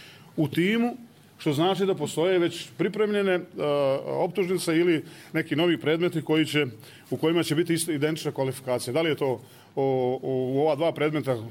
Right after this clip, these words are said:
o, gospodinu Karadžiću i Mladiću, ili je, e, već spremljeno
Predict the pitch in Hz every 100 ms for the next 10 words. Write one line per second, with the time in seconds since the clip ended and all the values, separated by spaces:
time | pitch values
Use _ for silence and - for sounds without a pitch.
0 | 123 175 156 135 123 147 143 156 151 123
1 | 107 135 120 147 208 202 202 175 233 214
2 | 180 - 170 160 170 170 - - - 185
3 | 180 170 156